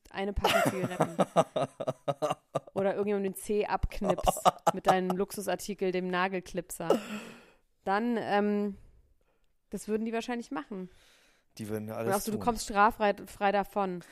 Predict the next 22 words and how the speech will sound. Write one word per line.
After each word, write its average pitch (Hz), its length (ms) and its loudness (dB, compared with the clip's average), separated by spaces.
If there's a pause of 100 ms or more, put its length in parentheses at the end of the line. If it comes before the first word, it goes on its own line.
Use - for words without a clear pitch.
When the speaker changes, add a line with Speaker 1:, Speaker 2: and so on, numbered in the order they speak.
(200)
Speaker 2:
Also 123 240 6
in, 151 280 0
äh, 131 200 8
interessant 143 460 2
Speaker 1:
Ja. 180 240 8
Speaker 2:
ist 262 120 6
es 160 140 2
sowieso, 160 480 6
glaube 117 320 8
ich. - 60 -4
Ich - 100 -10
finde 156 160 0
das 151 80 -10
interessant, 147 380 -2
was 147 120 -6
das - 220 -4
wohl 139 80 0
für 131 160 0
Leute 135 400 4
sind, 127 260 -6 (260)
die, 135 140 -8
die, 120 460 -6